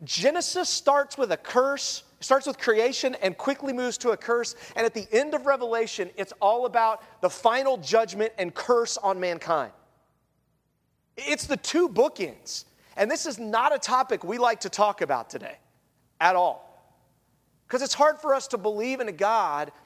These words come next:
that would give loving consequences or curses. C S Lewis wrote this. He said, "In some of the Psalms," we all like the Psalms, right? Psalm twenty-three, "The Lord is my shepherd." He said,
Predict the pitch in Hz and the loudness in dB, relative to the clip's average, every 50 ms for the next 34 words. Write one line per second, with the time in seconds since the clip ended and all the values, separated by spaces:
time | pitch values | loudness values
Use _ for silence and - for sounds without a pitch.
0 | _ _ - 214 214 190 196 156 143 196 220 214 185 170 160 156 151 147 - - | _ _ -2 -2 0 -2 -2 -2 -2 0 2 2 4 2 2 0 -2 -6 -12 -20
1 | - _ _ - 147 139 165 190 196 170 196 190 190 185 185 185 - _ _ _ | -20 _ _ -14 -4 0 2 2 2 2 0 -2 -4 -4 -8 -10 -14 _ _ _
2 | _ _ _ _ _ - - 262 285 - - - 151 - - 262 - - - - | _ _ _ _ _ -4 -2 -2 -2 0 -2 -6 -6 -6 -8 -8 -8 -8 -12 -16
3 | - - - - - _ _ _ _ _ - 185 185 - 262 240 226 - - - | -16 -18 -20 -20 -20 _ _ _ _ _ -6 -6 -2 0 0 0 0 -2 -8 -10
4 | - - - - _ _ _ _ _ _ _ _ - - - 269 262 247 - - | -14 -18 -20 -20 _ _ _ _ _ _ _ _ -8 -2 2 4 4 4 2 2
5 | 196 220 247 240 202 170 - 170 175 180 180 - - 202 196 165 131 - - - | 2 2 4 4 2 0 0 0 2 2 2 2 2 2 2 2 2 0 -6 -8
6 | - _ _ _ _ _ _ _ _ _ _ _ _ _ _ _ _ - 175 175 | -10 _ _ _ _ _ _ _ _ _ _ _ _ _ _ _ _ -6 -4 0
7 | - 233 220 208 196 190 175 - 254 262 262 254 208 190 - - - 233 220 208 | 2 4 4 2 2 -2 -2 0 0 2 2 0 0 -2 -4 -2 0 2 2 2
8 | 175 151 151 196 208 - - _ 170 202 220 214 214 202 196 196 196 - 175 - | 2 0 -2 -4 -8 -16 -12 _ 0 2 4 4 4 2 2 0 -2 -4 -6 -2
9 | - 190 175 165 151 127 160 175 175 170 - - 170 165 156 - - 196 180 156 | 0 2 2 0 0 0 0 0 0 -2 -2 -2 -2 -2 -4 -4 -6 -6 -6 -6
10 | - - 180 175 165 156 147 160 170 165 151 156 156 156 - - 190 175 - 160 | -6 -6 -4 -4 -2 -2 0 0 0 0 -2 -4 -6 -6 -4 -2 -2 -2 -2 -2
11 | 135 - - - - - - - - - - - - _ _ _ _ _ _ _ | -8 -10 -12 -20 -20 -20 -20 -20 -20 -20 -20 -20 -20 _ _ _ _ _ _ _
12 | _ _ - 240 226 - 254 240 226 185 | _ _ -2 0 2 4 4 2 2 0